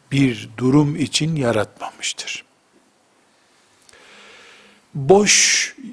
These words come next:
iş yapmak Allah'ın işi olmaz. Hiçbir şeyi Allah rastladı işte, yedek parçası yok, öyle yaptı, olmaz.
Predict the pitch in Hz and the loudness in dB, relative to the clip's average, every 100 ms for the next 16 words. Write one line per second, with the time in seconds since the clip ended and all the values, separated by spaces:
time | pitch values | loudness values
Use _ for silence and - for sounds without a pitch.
0 | - 160 165 - 147 127 120 - 127 156 | -6 0 2 2 2 0 0 -2 -2 -2
1 | - - _ _ _ 143 131 131 123 135 | -4 -10 _ _ _ 2 4 6 4 2
2 | 135 101 - 110 95 82 - - - - | 0 0 0 -2 -4 -8 -8 -8 -10 -16
3 | _ _ _ _ _ 208 208 208 _ _ | _ _ _ _ _ -20 -20 _ _ _
4 | _ _ _ _ _ _ _ _ - - | _ _ _ _ _ _ _ _ -20 -20
5 | - - _ _ _ _ _ _ _ _ | -20 -20 _ _ _ _ _ _ _ _
6 | - 165 165 233 - 196 - 147 147 143 | -4 0 4 4 4 2 4 4 4 4
7 | 165 - - _ _ _ _ _ _ _ | 2 -6 -20 _ _ _ _ _ _ _
8 | _ _ _ _ _ _ - 240 196 - | _ _ _ _ _ _ 4 6 6 2
9 | 170 143 120 - - 117 139 156 147 - | -2 -2 -4 -6 -6 -4 -2 0 -2 0
10 | 131 127 120 165 151 147 123 139 - - | -2 -2 -6 -6 -2 0 0 0 -4 -4
11 | 117 107 - - - 139 117 107 92 82 | -4 -4 -10 -12 -4 -2 -2 -4 -8 -8
12 | - - | -10 -10